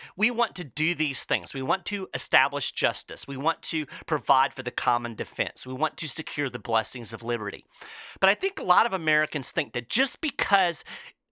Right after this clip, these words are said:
these words are in the preamble, that the federal government can do anything and everything to achieve these ends. And that's simply not true. It's the delegated powers that we find later in the Constitution that actually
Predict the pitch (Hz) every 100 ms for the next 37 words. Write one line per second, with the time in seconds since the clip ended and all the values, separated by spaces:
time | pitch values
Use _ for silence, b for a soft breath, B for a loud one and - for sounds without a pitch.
0 | _ 147 113 196 226 151 135 170 180 175
1 | - 143 147 131 - 185 202 160 117 135
2 | 139 - 240 277 208 196 175 151 135 151
3 | 131 131 - 226 262 247 214 165 143 -
4 | 208 220 180 143 127 - 165 151 - 190
5 | 156 143 120 - 214 143 85 B B 180
6 | 190 - - 214 196 175 143 120 - -
7 | - 220 196 - B B B B - -
8 | 185 147 196 226 190 202 175 - - 185
9 | 185 147 - - 139 - 151 160 165 120
10 | 120 180 202 180 123 - - 117 - 127
11 | - 131 - 131 135 - 151 156 - 160
12 | 151 117